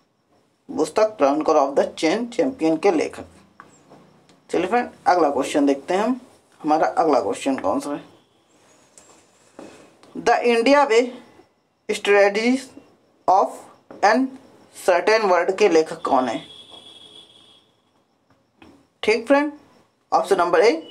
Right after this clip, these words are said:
सुब्रन जयशंकर, या फिर option number B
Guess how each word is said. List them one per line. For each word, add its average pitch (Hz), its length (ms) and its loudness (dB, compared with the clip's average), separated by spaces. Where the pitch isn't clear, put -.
सुब्रन 170 380 0
जयशंकर, 240 600 0
या 160 160 4
फिर 233 300 2
option 185 320 2
number 180 320 0
B 220 200 4